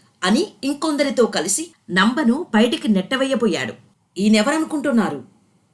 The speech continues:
అప్పుడు ఆలయ పూజారి పరిగెత్తుకొచ్చి, "అయ్యా,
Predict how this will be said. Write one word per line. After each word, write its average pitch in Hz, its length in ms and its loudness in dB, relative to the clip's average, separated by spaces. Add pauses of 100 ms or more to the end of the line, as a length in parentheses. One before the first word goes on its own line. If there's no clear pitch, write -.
(240)
అప్పుడు 185 500 -4
ఆలయ 277 280 0
పూజారి 220 460 0
పరిగెత్తుకొచ్చి, 208 840 -4 (240)
"అయ్యా, 180 320 -2